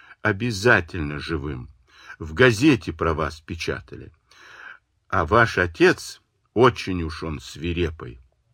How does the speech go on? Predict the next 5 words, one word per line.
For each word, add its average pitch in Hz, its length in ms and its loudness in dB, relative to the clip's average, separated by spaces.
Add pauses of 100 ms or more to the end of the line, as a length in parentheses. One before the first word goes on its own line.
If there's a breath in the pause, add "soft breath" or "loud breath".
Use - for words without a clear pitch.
(640 soft breath)
В 95 180 -2
Уджее 98 920 2
при 113 220 4
мне 117 380 4
драл 127 560 4